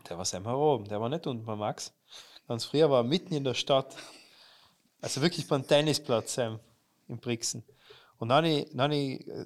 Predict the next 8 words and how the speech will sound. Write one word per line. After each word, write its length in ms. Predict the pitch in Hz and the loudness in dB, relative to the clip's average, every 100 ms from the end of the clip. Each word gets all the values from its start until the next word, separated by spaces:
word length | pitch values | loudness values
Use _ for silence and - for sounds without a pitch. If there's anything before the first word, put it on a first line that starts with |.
| - | -10
so 140 | - 127 | -6 -2
ein 40 | |
Sample 380 | - 127 180 185 | 0 0 0 -2
mitgebracht 840 | 117 104 - - 117 170 - - _ _ _ _ _ _ _ _ - - _ _ - - | -6 -8 -10 -4 -4 -4 -14 -20 _ _ _ _ _ _ _ _ -20 -20 _ _ -20 -16
vom 180 | - 117 | -6 -6
Prater 640 | - 113 165 - 107 107 113 | 4 6 6 4 0 0 -6
in 140 | 117 | -8
Wien. 380 | 117 131 117 | -6 -6 -8